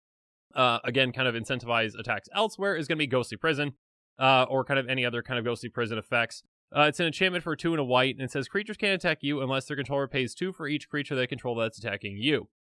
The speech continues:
So again, uh, pl-, especially if, you know, we're giving them token armies, and they're gonna be paying, having to pay two for each of those creatures,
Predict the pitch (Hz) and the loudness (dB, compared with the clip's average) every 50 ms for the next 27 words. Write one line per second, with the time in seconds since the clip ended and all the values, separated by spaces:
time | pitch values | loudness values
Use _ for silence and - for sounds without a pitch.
0 | _ _ _ - 196 196 190 180 180 175 170 160 139 120 117 113 104 - - _ | _ _ _ 0 2 2 4 4 4 2 2 0 -4 -10 -12 -14 -14 -16 -20 _
1 | _ - 170 151 160 143 - - 190 185 - 175 160 143 131 - 143 135 131 113 | _ -8 -4 -2 -2 -2 2 2 2 4 4 2 2 2 0 0 -2 -2 0 -2
2 | 113 110 123 120 117 110 107 - 123 - 127 - - 117 117 120 117 113 110 113 | 0 -2 -2 -2 -2 -2 -4 -4 -4 -4 -4 -4 -4 -4 -2 -2 -2 -2 -2 -4
3 | 107 - - 107 113 113 110 110 104 107 110 110 113 113 110 113 107 - 113 107 | -6 -8 -6 -4 -4 -2 -2 -4 -6 -6 -6 -4 -4 -4 -4 -6 -6 -4 -4 -4
4 | 107 107 101 - 120 110 113 104 98 101 95 - 143 139 - 135 131 131 117 123 | -4 -4 -4 -6 -8 -8 -8 -10 -12 -12 -8 -6 -4 -4 -4 -6 -8 -8 -6 -6
5 | 120 113 101 - _ 160 147 139 - - 135 127 127 123 110 - | -6 -6 -6 -8 _ -8 -8 -6 -4 -2 0 0 0 0 -2 -4